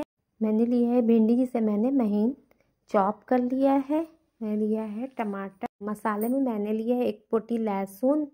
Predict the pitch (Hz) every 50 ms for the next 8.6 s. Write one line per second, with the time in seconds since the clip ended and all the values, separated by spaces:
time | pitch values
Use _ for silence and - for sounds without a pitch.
0 | _ - 208 202 196 196 214 214 214 220 214 226 208 196 202 220 226 - 254 254
1 | 254 262 254 254 269 269 269 269 285 190 208 208 - _ _ _ _ _ _ -
2 | _ _ _ _ _ _ - 233 208 214 202 208 220 254 254 254 - _ _ _
3 | _ _ - - - - _ - - 196 190 185 202 240 240 - 254 254 254 277
4 | 277 262 233 208 214 - 220 208 208 208 208 208 - 202 190 196 196 196 202 208
5 | 220 - - _ - 247 240 240 254 254 240 269 285 302 302 - _ _ _ _
6 | _ _ _ _ - - 220 220 - - 226 214 208 214 240 233 208 214 202 202
7 | 202 202 208 208 196 - 208 196 196 208 208 226 254 277 294 302 262 - 214 208
8 | 202 196 208 208 202 208 202 208 202 196 196 214